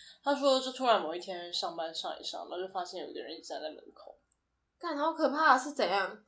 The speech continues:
Speaker 1: 没有，他可能想说就是一般的就是顾客。
Speaker 2: 对。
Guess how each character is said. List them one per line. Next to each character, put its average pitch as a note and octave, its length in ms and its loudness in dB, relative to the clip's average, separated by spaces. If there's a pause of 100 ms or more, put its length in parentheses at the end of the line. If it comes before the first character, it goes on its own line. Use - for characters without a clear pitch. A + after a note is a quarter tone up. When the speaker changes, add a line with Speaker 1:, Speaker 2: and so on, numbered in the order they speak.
(140)
Speaker 1:
没 C4 140 6
有， D#4+ 80 12
他 F#4 120 12
可 E4+ 100 6
能 G#3 140 8
想 F#3+ 160 2
说 A3+ 140 0
就 C4 80 0
是 C#4+ 80 0
一 C#4 100 0
般 A#3 200 6
的 G3 100 8
就 G3 140 -4
是 G#3+ 360 -2 (120)
顾 G3 220 -4
客。 - 360 -6 (140)
Speaker 2:
对。 F3+ 340 4